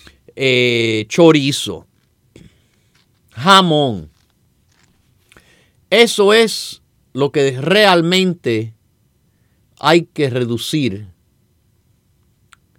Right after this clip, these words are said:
de la dieta drásticamente.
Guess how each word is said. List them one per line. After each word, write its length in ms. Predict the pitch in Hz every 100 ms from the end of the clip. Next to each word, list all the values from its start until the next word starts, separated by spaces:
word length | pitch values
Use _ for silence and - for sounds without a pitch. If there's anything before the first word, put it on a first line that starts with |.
| _ _ _ _
de 120 | 117
la 140 | 113 107
dieta 480 | 113 127 127 127 -
drásticamente. 1120 | 92 101 110 - 110 92 92 90 85 - -